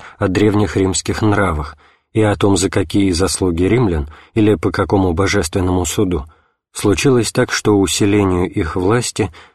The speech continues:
содействовал сам истинный Бог, которого они не почитали.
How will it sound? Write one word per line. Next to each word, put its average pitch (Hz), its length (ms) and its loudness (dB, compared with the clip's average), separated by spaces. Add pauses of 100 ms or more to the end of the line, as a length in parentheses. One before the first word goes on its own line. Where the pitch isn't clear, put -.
содействовал 104 800 0
сам 104 340 2
истинный 104 420 0
Бог, 101 340 -2 (220)
которого 92 460 0
они 95 240 2
не 92 120 0
почитали. 85 600 -4